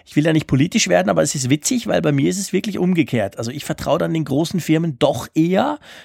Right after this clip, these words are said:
ganz einfach auch im Wissen, weil wenn die Mist bauen, das mag gut sein, dass sie das sogar auch mal machen ab und zu, aber dann kriegen sie es natürlich ganz, ganz schnell im Portemonnaie zu spüren. Sie merken das dann sofort, weil letztendlich ihr Geschäftsmodell ja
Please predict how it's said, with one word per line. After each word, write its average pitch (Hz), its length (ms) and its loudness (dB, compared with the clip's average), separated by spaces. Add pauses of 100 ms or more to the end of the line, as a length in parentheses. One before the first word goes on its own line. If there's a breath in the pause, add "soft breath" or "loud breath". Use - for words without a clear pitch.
(240 loud breath)
ganz 160 200 0
einfach - 300 0
auch 170 180 0
im 160 160 0
Wissen, 190 260 0
weil 147 180 0
wenn 143 160 2
die 170 140 0
Mist 262 400 0
bauen, 98 460 -2 (180)
das - 380 -8 (140)
mag - 280 -8
gut 233 240 0
sein, 208 220 2
dass 190 100 0
sie 190 60 -6
das 165 220 -6
sogar 113 280 0
auch - 140 -2
mal 104 160 -2
machen 180 280 -2
ab - 200 -10
und 117 100 -8
zu, 127 240 -4
aber 131 200 0 (560 loud breath)
dann 156 200 0
kriegen 185 240 2
sie 196 80 0
es 190 100 -2
natürlich 180 400 0
ganz, 190 260 -4
ganz 180 220 0
schnell 160 460 0 (160)
im 165 160 -2
Portemonnaie 151 560 2
zu - 160 -4
spüren. 117 420 0
Sie 110 80 -2
merken 123 320 -2
das 147 140 -2
dann 135 160 2
sofort, 131 500 0
weil 123 240 -2
letztendlich 151 560 -2
ihr 151 80 -2
Geschäftsmodell 139 720 -2
ja 135 140 -2